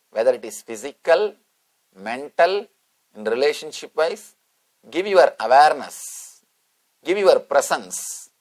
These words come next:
Immediately that hurting will disappear.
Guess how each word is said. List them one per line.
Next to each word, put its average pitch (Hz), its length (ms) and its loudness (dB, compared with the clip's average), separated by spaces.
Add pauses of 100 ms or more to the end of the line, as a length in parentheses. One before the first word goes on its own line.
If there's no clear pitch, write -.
(720)
Immediately 143 880 -8 (680)
that 107 160 -14
hurting 135 300 -6
will 113 140 -10
disappear. 110 540 -8